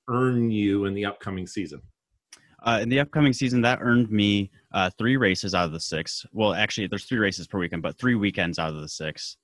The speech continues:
Speaker 2: uh, there. So then, uh, when it comes to racing that season next year, I have half of those already paid off, and then I have to come up with the money myself for the other half. S-,
Speaker 1: Okay.
Speaker 2: but I'm off to a great start already, uh, with
Speaker 1: Okay.
Speaker 2: coming that. So,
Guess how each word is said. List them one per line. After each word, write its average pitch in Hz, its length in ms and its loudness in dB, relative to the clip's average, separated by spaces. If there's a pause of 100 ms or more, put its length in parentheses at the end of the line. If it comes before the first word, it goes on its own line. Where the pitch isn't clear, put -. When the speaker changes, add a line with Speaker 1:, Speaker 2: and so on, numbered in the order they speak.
(400)
Speaker 2:
uh, 80 340 -2 (300)
there. 85 220 2
So 101 160 -2
then, 95 340 2
uh, 85 180 -2
when 90 180 -10
it 92 60 -12
comes 110 240 -4
to 95 340 -4 (340)
racing 107 300 0
that 98 180 0
season 92 240 -4
next 87 220 -6
year, 87 100 -2
I 87 120 0
have 87 220 -4
half - 260 -4
of 110 60 -2
those 101 200 0
already 95 240 2
paid 98 180 -2
off, 80 220 -4 (500)
and 98 160 -2
then 92 140 2
I 90 140 -2
have 92 180 -2
to 95 100 -14
come 98 160 -4
up 90 100 -2
with 92 120 -6
the 87 80 -8
money 87 160 -4
myself 82 480 -6
for 78 380 -8 (140)
the 87 80 -6
other 76 200 -6
half. 78 260 -14 (100)
S-, - 180 -20 (220)
Speaker 1:
Okay. 82 80 -12
Speaker 2:
but 87 260 0 (100)
I'm 101 140 -2
off 98 140 0
to 101 100 -4
a - 20 0
great 90 220 -2
start 98 220 0
already, 85 420 -2 (260)
uh, 85 200 0
with 78 140 -6
Speaker 1:
Okay. - 40 -20
Speaker 2:
coming 80 220 -6
that. 80 240 -4 (180)
So, 80 480 -4